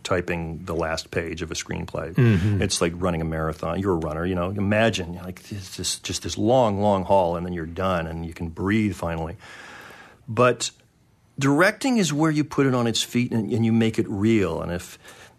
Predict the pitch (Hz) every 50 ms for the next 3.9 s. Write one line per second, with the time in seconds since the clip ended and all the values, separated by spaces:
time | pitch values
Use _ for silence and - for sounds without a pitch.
0 | _ - 110 110 104 95 101 - 110 107 101 113 104 98 98 95 98 98 95 90
1 | - 90 92 98 101 92 - - 92 82 82 82 87 95 101 95 85 80 80 80
2 | 85 85 - - - 95 90 82 - - 92 98 101 101 95 - 92 87 95 95
3 | 92 95 - - - 110 110 104 90 85 82 87 82 90 90 87 90 90